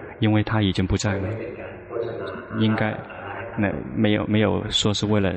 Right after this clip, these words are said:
要给他做广告，因为他已经不在了。龙普说啊，曾经说，当他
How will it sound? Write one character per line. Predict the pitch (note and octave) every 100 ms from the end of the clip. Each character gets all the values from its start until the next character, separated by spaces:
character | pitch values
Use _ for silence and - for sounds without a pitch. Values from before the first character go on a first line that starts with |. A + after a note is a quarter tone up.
| F2 - -
要 | G2+ -
给 | F#2
他 | F2
做 | G2 G2+
广 | F2 F2
告， | F#2
因 | G2+
为 | G2
他 | G#2
已 |
经 | F#2+ F#2
不 | F#2+
在 | G#2 F#2+
了。 | G2 F#2+ - - - -
龙 | G#2+ G#2
普 | G#2
说 | - G2+
啊， | G#2+
曾 | - G2
经 | G#2
说， | G2+ G#2+ G2 - - - - - - - - - - - - - - - - - - - _ - -
当 | A2
他 | G#2 G#2+ G2+